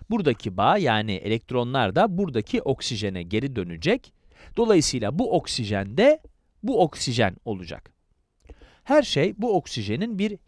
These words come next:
hidrojen protonu yakalamasıyla başladı. Onu da turuncuyla işaretlersem iyi olacak. Evet, bu oksijen bir hidrojen protonu yakalamıştı.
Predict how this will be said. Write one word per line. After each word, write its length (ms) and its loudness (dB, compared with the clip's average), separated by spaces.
hidrojen 480 2
protonu 400 -4
yakalamasıyla 680 -2
başladı. 420 -6
Onu 240 -4
da 100 4
turuncuyla 640 -2
işaretlersem 880 -4
iyi 160 -6
olacak. 520 -4
Evet, 240 4
bu 380 2
oksijen 600 0
bir 120 0
hidrojen 640 0
protonu 440 -4
yakalamıştı. 920 -4